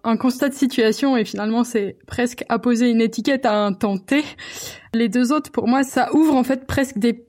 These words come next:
possibles <laughs> de, de mon point de vue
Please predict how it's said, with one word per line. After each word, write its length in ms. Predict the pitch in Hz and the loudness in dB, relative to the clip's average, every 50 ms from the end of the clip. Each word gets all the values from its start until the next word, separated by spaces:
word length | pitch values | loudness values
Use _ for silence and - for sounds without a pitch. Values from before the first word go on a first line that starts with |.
| _ _ _ _ | _ _ _ _
possibles 680 | - 262 247 240 240 - - 311 320 240 233 226 - - 247 233 233 214 220 277 269 240 269 - 277 | 0 0 0 0 0 -2 0 0 2 2 0 -2 -2 -2 -4 -4 -4 -2 -2 -2 0 0 -2 -4 -4
<laughs> 560 | 269 - _ - - - _ _ _ _ _ - | -8 -10 _ -20 -20 -20 _ _ _ _ _ -10
de, 640 | 220 208 240 233 226 220 220 214 214 214 214 214 | -4 -2 0 0 0 0 -2 -2 -2 -2 -2 -2
de 120 | 185 202 233 | -2 0 2
mon 180 | 233 226 233 | 2 2 2
point 120 | 233 233 226 | 2 2 0
de 60 | 226 | 2
vue 200 | 220 254 302 | 0 -2 -6